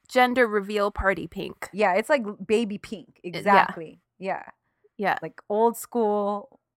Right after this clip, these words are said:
Speaker 2: gender norm fucking pink.
Speaker 1: Yeah.
Speaker 2: <laughs> And the,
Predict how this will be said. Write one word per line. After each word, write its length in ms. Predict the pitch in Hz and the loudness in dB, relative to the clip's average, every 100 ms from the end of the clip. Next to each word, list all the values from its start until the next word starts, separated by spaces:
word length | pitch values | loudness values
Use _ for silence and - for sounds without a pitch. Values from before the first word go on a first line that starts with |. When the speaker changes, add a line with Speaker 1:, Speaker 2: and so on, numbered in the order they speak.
| _ _ _ - _ 147 _ _ | _ _ _ -20 _ -20 _ _
Speaker 2:
gender 480 | - 208 214 220 202 | -2 0 2 2 0
norm 680 | 196 185 185 185 180 180 180 - | 0 -2 0 0 -2 -4 -6 -4
fucking 340 | 170 - 156 - | -4 -4 -14 -8
pink. 440 | 202 175 - - - | -8 -8 -14 -18 -8
Speaker 1:
Yeah. 320 | 185 165 - - _ 554 | -2 -2 -2 -12 _ -4
Speaker 2:
<laughs> 880 | 302 - 359 - - - _ _ - - - - - _ _ _ - | -4 -6 -8 -8 -8 -16 _ _ -14 -14 -16 -20 -20 _ _ _ -2
And 280 | 202 185 | -2 0
the, 220 | 175 160 | -2 -4